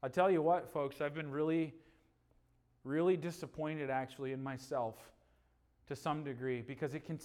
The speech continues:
it happens so easy. You don't even know what's happening until you realize it's happening, and then you're like, "What in the world are you doing?" This whole summer has been like this. It's like one thing right to the next, and you plan and you do this, and other things get jumped in,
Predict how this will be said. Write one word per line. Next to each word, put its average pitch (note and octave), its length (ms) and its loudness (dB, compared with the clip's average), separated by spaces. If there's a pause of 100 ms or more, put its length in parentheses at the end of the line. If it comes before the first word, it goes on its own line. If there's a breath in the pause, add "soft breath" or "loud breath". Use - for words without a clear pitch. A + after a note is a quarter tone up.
(120)
it E3 80 -2
happens F3 400 -2
so F#3 160 -2
easy. E3 240 -6
You C3+ 80 -6
don't E3+ 80 -2
even F#3+ 220 0
know D#3 100 4
what's D#3+ 180 0
happening A2+ 460 -6 (340 soft breath)
until F#3 280 4
you D#3+ 160 2
realize E3 440 6
it's B2+ 120 -6
happening, C#3+ 420 -4
and D#3+ 80 -4
then F3 80 -4
you're F3 80 -2
like, C#3+ 120 -4
"What G3+ 140 -4
in D#4+ 80 -8
the C4 40 -6
world A3 240 2
are F#3+ 40 -4
you F#3 100 -4
doing?" E3 320 2 (320 soft breath)
This G3+ 160 4
whole B3 180 8
summer G#3+ 400 4
has C#3+ 60 -2
been D#3 160 -4
like D#3 300 -4
this. A2+ 200 -8
It's - 240 -8
like D3+ 200 -2
one E3+ 260 0
thing F#3+ 320 2
right E3+ 260 8
to F3 120 -2
the D#3 80 -2
next, C#3 260 -4
and D3 100 -2
you D3 80 -2
plan F3+ 380 0
and F3 100 -4
you D#3 120 -4
do D3+ 140 -4
this, E3+ 260 2
and C#3+ 100 -8
other D3+ 160 -2
things E3 240 -6
get C#3+ 160 -6
jumped E3 320 -2
in, F3 160 -2